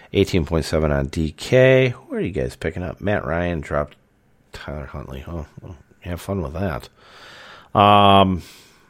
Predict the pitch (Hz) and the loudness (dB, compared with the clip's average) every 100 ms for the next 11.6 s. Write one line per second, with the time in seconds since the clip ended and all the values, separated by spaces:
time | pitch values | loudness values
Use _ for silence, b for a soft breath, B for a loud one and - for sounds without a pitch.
0 | b b _ _ _ _ - _ - - | b b _ _ _ _ -20 _ -14 -14
1 | _ - - _ _ - _ _ _ _ | _ -10 -10 _ _ -10 _ _ _ _
2 | _ _ - _ _ _ - _ _ - | _ _ -20 _ _ _ -20 _ _ -20
3 | _ - 135 135 120 95 90 87 82 57 | _ -8 0 2 4 2 2 0 -2 -4
4 | 85 - 82 76 - 82 82 71 73 B | -6 -4 -4 -4 -4 -2 0 -2 -6 B
5 | B B B B B - - - - 69 | B B B B B -8 -8 -8 -6 -4
6 | 64 65 67 64 76 69 82 76 - _ | -2 0 0 0 -4 -2 -2 -4 -8 _
7 | - - 85 - 65 65 - 78 71 69 | -10 -6 -4 -2 -4 -4 -6 -8 -4 -6
8 | - - - _ 67 69 117 180 220 185 | -8 -16 -20 _ -14 -8 -2 6 8 8
9 | 98 - 76 - 82 71 - 73 62 - | 4 2 -2 -2 -2 -2 -2 -4 -4 -6
10 | _ _ _ _ _ - 120 123 113 - | _ _ _ _ _ -16 -12 -10 -10 -10
11 | 82 82 87 82 73 | -4 0 0 0 -4